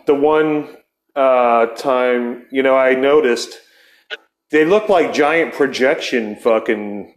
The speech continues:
you know, boxes. And I could see it kind of in a way. And I was like, huh,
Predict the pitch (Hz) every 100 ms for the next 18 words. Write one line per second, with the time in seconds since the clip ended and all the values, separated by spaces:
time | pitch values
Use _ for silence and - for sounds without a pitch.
0 | _ 113 113 107 101 98 120 110 110 -
1 | 101 95 - - _ _ _ _ _ _
2 | _ _ _ _ _ _ _ - 151 139
3 | 139 - - 185 196 123 139 123 113 104
4 | 98 - - - 117 110 110 107 104 -
5 | - 135 147 147 147 147 139 - 214 170
6 | -